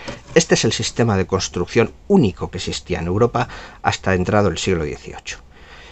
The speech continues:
Digo esto porque es muy corriente en modelos y en recreaciones que se utilice otro sistema posterior que se denomina cuadernas encoramentadas.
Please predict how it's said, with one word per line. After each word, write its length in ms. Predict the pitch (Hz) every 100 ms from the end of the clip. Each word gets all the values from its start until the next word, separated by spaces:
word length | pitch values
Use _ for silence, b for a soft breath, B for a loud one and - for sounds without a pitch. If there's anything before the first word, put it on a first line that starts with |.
| B
Digo 300 | - 117 -
esto 280 | 160 - 156
porque 280 | 104 101 110
es 100 | 120
muy 140 | 135
corriente 600 | 127 110 113 113 95 90
en 80 | 90
modelos 640 | 90 85 101 107 92 95
y 40 | 82
en 100 | 80
recreaciones 920 | 87 87 87 82 82 107 101 95 - B B B B - - -
que 1040 | 107 104 98 98 95 92 90 76 - - -
se 380 | - - 101
utilice 480 | 101 101 113 135 - -
otro 220 | 139 139
sistema 580 | - 104 - 123 104 95
posterior 540 | 95 - 95 113 104
que 100 | -
se 180 | - 90
denomina 560 | 85 87 98 104 104 - -
cuadernas 580 | - 90 95 101 107 -
encoramentadas. 880 | 92 78 78 73 - - - -